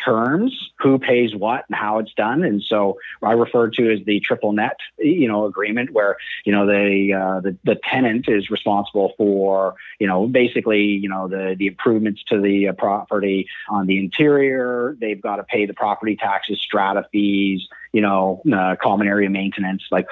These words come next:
all those little things that the, the tenant is responsible for. You have the Residential Tenancy Act on the, the residential side, which stipulates,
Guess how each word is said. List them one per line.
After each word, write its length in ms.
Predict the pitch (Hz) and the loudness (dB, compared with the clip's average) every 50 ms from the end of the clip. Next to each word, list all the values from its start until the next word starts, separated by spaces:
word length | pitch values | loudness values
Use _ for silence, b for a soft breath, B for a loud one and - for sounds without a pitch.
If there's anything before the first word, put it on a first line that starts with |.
| B B B - | B B B 0
all 200 | 131 143 156 160 156 156 | 2 4 4 6 4 4
those 80 | 151 139 | 4 2
little 160 | 151 143 123 | 2 0 0
things 400 | - 131 120 117 120 117 113 - | 0 0 0 0 0 -2 -2 -2
that 200 | - 107 98 98 - - | -2 -2 -2 -4 -4 -2
the, 180 | 110 104 104 | 0 0 0
the 180 | 104 98 101 90 - | 0 -2 -4 -4 -4
tenant 320 | - - 135 131 127 120 117 | -4 -2 0 0 0 0 -2
is 160 | 101 - - | -2 -2 -4
responsible 600 | 95 - - 95 92 90 90 - - 82 82 - - | -8 -6 -2 -2 -2 -2 -4 -6 -8 -8 -8 -8 -6
for. 240 | 87 78 67 - - _ _ _ _ _ _ _ _ _ - | -8 -8 -8 -8 -10 _ _ _ _ _ _ _ _ _ 0
You 160 | 131 131 139 | 2 4 4
have 200 | 143 139 135 127 | 4 2 2 0
the 80 | 131 117 | 0 0
Residential 640 | 113 135 147 147 143 143 135 139 - - 127 120 - _ | 2 2 0 0 -2 -4 -4 -2 -2 -2 -4 -4 -6 _
Tenancy 440 | - 147 131 135 131 131 - 131 117 | -2 -2 0 0 -2 -2 0 0 2
Act 260 | 110 110 120 120 - | 2 0 -2 -2 0
on 300 | 123 107 107 110 104 104 | 0 0 0 0 0 0
the, 340 | 107 104 104 104 101 104 - 285 | 2 2 2 2 0 -2 -2 -4
the 80 | 110 | -2
residential 560 | 90 101 110 107 107 107 107 123 - - 117 | 0 0 0 2 2 0 -2 -2 -2 -2 -2
side, 440 | - - - 87 82 90 90 90 104 | 0 0 0 0 2 0 -2 -2 0
which 220 | 320 120 104 - - | 0 0 0 0 0
stipulates, 680 | - - 127 - 143 120 113 107 104 101 101 104 - | 0 0 2 2 2 2 4 4 4 2 0 0 -4